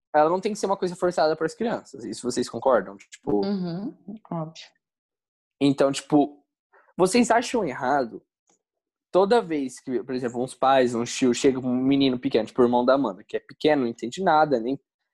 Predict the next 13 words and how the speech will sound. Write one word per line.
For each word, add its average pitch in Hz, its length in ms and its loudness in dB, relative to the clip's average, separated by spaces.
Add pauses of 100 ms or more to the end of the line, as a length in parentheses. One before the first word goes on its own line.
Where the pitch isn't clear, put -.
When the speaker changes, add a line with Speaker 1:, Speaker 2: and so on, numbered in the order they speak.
(100)
Speaker 1:
nem 131 120 0
ainda 143 140 4
tem 139 140 0
idade 117 260 0
pra 117 120 0
escolher 123 260 0
essas 117 220 -2
coisas, 180 400 0 (760)
e 160 60 0
chegar 175 480 2 (120)
e 160 120 2
automaticamente 214 800 -2
falar 190 440 0